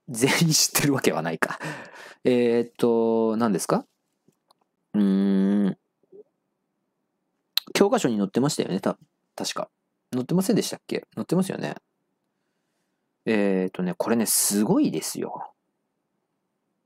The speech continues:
すげ。これね、二十代ですよ。だ、青木茂って何歳まで生きたっけ？ちょっと、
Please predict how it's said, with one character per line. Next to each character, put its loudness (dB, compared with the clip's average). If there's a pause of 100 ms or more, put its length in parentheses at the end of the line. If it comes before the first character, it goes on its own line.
(1700)
す -2
げ。 0 (1700)
こ 2
れ 2
ね、 2
二 0
十 2
代 0
で -6
す -10
よ。 -6 (120)
だ、 2
青 2
木 -2
茂 2
っ 0
て 0
何 2
歳 2
ま 0
で -2
生 -2
き -16
た -2
っ -6
け？ -20
ち -8
ょ -8
っ -12
と、 -8